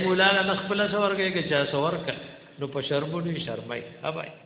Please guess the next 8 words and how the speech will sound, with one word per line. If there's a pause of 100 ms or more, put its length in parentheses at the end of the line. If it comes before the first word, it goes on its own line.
(2250)
ا
بیا
پښتنو (100)
کې (1900)
دېرش (120)
ګډې
ورکړي. (1900)
صحابه